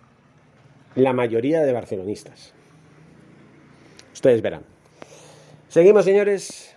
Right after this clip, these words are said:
Seguimos, eh, hablando. Después de este repaso que les acabamos de, de dar en todos los sentidos, tenemos por delante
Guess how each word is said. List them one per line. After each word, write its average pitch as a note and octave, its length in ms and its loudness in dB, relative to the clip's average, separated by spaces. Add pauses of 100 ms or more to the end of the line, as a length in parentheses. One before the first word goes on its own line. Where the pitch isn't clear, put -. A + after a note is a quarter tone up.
Seguimos, C3+ 400 -4
eh, A#2 380 -2 (800)
hablando. D3+ 600 -2 (220)
Después G#2 260 -14
de G#2 160 -2
este A2+ 220 -6
repaso A2 400 -4
que G2+ 80 -14
les G2 140 -12
acabamos G#2+ 400 -8
de, E2+ 320 -10 (120)
de F2+ 100 -12
dar C#3 300 -2 (840)
en F2+ 200 -10
todos A#2 140 4
los A2 100 0
sentidos, C3+ 800 0 (1040)
tenemos A2+ 760 -2 (460)
por A#2+ 180 0
delante A#2 600 0